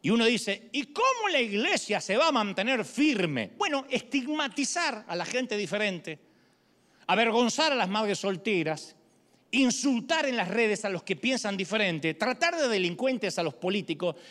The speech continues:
pelearnos entre los otros, no creo que sea la solución. Eso no es mantenerse firme, eso es mantener el fuerte. Y mantener el fuerte no es la orden que Dios nos dio.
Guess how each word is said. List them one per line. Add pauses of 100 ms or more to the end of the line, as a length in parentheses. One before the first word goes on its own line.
(160)
pelearnos
entre
los
otros, (200)
no (100)
creo
que
sea
la
solución. (1000)
Eso
no
es
mantenerse
firme, (200)
eso
es
mantener
el
fuerte. (1700)
Y
mantener
el
fuerte
no
es
la
orden
que
Dios
nos
dio.